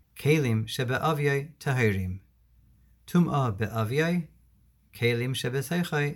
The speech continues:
טהרים. ז, כל שיפועי אוהלים כאוהלים. כיצד? אוהל שהוא שופע ויורד וחולה עד כאצבע, וטומאה באוהל,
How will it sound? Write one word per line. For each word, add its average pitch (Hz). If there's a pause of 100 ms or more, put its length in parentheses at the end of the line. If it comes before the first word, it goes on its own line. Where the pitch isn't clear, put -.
טהרים. 98 (920)
ז, 120 (880)
כל 190
שיפועי 156
אוהלים 139 (260)
כאוהלים. 104 (720)
כיצד? 110 (680)
אוהל 156
שהוא 110
שופע 107
ויורד 104 (320)
וחולה 113 (320)
עד 135
כאצבע, 127 (560)
וטומאה 117
באוהל, 107